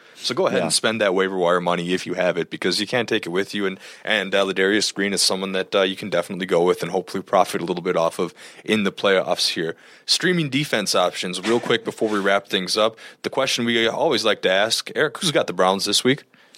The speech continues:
Speaker 2: It is the Bengals.
Speaker 1: Who might
Speaker 2: Uh,
Speaker 1: have some decent availability.
Speaker 2: Yeah, I would
Speaker 1: Yeah.
Speaker 2: say so. And
Speaker 1: Mm-hmm.
Speaker 2: Vontaze Burfict has just been a tackle monster recently.
Speaker 1: Exactly.
Speaker 2: So,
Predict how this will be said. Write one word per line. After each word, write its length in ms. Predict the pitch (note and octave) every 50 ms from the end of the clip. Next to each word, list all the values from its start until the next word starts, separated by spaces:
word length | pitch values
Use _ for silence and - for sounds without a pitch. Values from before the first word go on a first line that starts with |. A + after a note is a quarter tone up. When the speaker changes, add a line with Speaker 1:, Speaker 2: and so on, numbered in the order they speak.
| - - - -
Speaker 2:
It 120 | G2+ G2+
is 300 | G2+ G2 F#2+ F#2 F2+ -
the 300 | - F#2+ F#2 F2+ F2+ F2+
Bengals. 680 | D#2 E2+ E2 E2 D#2 D#2+ D#2+ D#2+ E2 - - - - - - -
Speaker 1:
Who 100 | - F2+
might 140 | F2+ - E2+
Speaker 2:
Uh, 40 | E2+
Speaker 1:
have 140 | D3 C#3 -
some 160 | - G#2+ F#2
decent 340 | F2+ F#2 F2 - - F2+ E2+
availability. 560 | E2 F2 E2 E2 D#2+ E2 F2 F#2 G#2 D3 E3+ _ _ _
Speaker 2:
Yeah, 280 | - A#2+ G#2+ E2+ E2 D#2+
I 80 | C#2+ F#2+
would 120 | G#2 F#2+ F#2+
Speaker 1:
Yeah. 40 | -
Speaker 2:
say 180 | - D#2+ D#2
so. 260 | - - F2+ F2+ F2
And 320 | F2 E2+ E2+ E2 D#2+ D2 C#2+
Speaker 1:
Mm-hmm. 40 | -
Speaker 2:
Vontaze 440 | F#2+ F2 F2 F2+ - - F2 D#2+ -
Burfict 460 | - - E2 E2+ - - E2 D#2+ -
has 140 | - D#2+ D2+
just 240 | D2+ E2+ D#2+ - -
been 100 | F2 E2
a 60 | D#2
tackle 340 | - - - D#2 E2 - F2+
monster 640 | D#2+ D2 D2+ D#2 D#2+ E2 - - - E2 D#2+ D#2+ E2 E2+
recently. 540 | - E2 E2+ E2+ E2 - E2 D#2+ E2 E2+ F#2
Speaker 1:
Exactly. 40 | F#2+ - - G2
Speaker 2:
So, 280 | F2 E2+ E2+ E2 E2